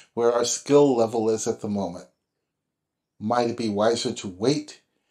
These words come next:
and do the work at another time? I mean, perhaps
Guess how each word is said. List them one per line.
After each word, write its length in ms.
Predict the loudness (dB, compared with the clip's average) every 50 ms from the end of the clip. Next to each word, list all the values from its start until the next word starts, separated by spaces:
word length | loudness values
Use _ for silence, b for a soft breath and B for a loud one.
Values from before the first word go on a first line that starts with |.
| _ _ _ _ _ _
and 180 | -4 -4 -2 0
do 120 | 0 2
the 120 | 2 2 0
work 520 | 2 0 0 -2 -2 -4 -8 -14 -20 _ _ _ _ -8
at 120 | -8 -8
another 360 | -8 -6 -6 -4 -4 -4 -6
time? 360 | -6 -10 -14 -14 -16 -16 -20 -20 _ _ _ _ _ b b b b b b b b 0
I 60 | 2
mean, 280 | 4 2 2 0 -4 -8
perhaps 680 | -6 -6 -4 -2 0 0 0 -2 -2 -4 -6 -8 -10